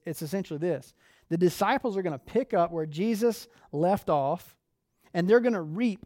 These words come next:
all the fruit and all the benefit of what he did through the cross, through the re-, through the resurrection, and the giving of the Spirit. And so he, he, his ministry, earthly ministry, stopped, and they're gonna pick up and everything takes off. That's why you see everything explode in the book of Acts.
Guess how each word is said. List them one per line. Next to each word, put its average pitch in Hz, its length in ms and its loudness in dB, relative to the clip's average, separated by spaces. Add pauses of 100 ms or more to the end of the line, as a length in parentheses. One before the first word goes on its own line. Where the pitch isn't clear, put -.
(140)
all 220 280 4
the 190 120 0
fruit 226 420 -6
and 175 100 -8
all 185 280 0
the 180 100 -2
benefit 160 680 -2
of 156 160 -8
what 180 220 -4
he 202 220 -6
did 165 340 -2
through 226 140 -6
the 247 80 -6
cross, 170 520 -4 (300)
through 214 160 -2
the 220 100 -2
re-, 196 220 0
through 220 140 -4
the 220 80 0
resurrection, 175 580 -2
and 170 180 -4
the 156 60 -4
giving 180 540 -4
of 160 160 -8
the 147 80 -10
Spirit. 151 400 -4 (400)
And 156 100 -4
so 160 180 2 (220)
he, 240 280 2
he, 233 200 -2
his 202 220 4
ministry, 220 420 0
earthly 208 300 0
ministry, 196 320 -4
stopped, - 560 -2 (200)
and 160 140 0
they're 202 80 2
gonna 175 180 -2
pick 202 300 -2
up 190 160 0
and 165 80 -4
everything 170 400 -4
takes 165 300 -4
off. 147 100 -4
That's 180 240 0
why 220 120 2
you 202 120 -2
see 196 260 -8
everything 190 460 -4
explode 190 760 -4
in 156 80 -4
the 156 60 -6
book 156 200 -4
of 139 140 -10
Acts. 180 420 -2